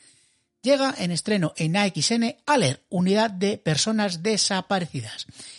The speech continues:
que va de lo siguiente. Nikki Batista es una oficial de policía decidida a trabajar en unidad de personas desaparecidas desde el día de la desaparición de su propio hijo. Seis años más tarde, su vida da un vuelco cuando su ex marido, Jason Grant, se presenta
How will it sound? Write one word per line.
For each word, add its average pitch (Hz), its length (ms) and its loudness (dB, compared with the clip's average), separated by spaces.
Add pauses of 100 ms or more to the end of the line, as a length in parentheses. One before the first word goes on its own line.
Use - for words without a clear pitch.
(100)
que 277 140 2
va 320 100 4
de 269 100 4
lo 202 40 2
siguiente. 123 640 -6
Nikki 254 380 2
Batista 233 680 0
es - 300 0
una 285 220 0
oficial 220 280 -2
de 202 80 -2
policía 180 380 -4
decidida 190 580 -6
a 220 140 -2
trabajar 190 500 -4 (360)
en 175 80 -6
unidad 190 300 4
de 165 120 -2
personas 165 400 -4
desaparecidas 165 680 -4
desde 214 440 -2 (480)
el 165 140 -2
día 208 180 4
de 185 80 2
la 170 60 2
desaparición 156 440 0
de 170 100 4
su 131 220 0
propio 156 300 -2
hijo. - 220 -18 (600)
Seis 185 160 2
años 151 220 2
más 143 120 2
tarde, 226 320 2
su - 140 -2
vida 147 240 0
da 143 140 -2
un 131 100 -2
vuelco 185 300 0
cuando 175 280 0
su - 280 -4
ex 262 200 -2
marido, 123 380 -4 (380)
Jason 151 260 2
Grant, 190 240 2
se 151 140 -4
presenta 170 480 -4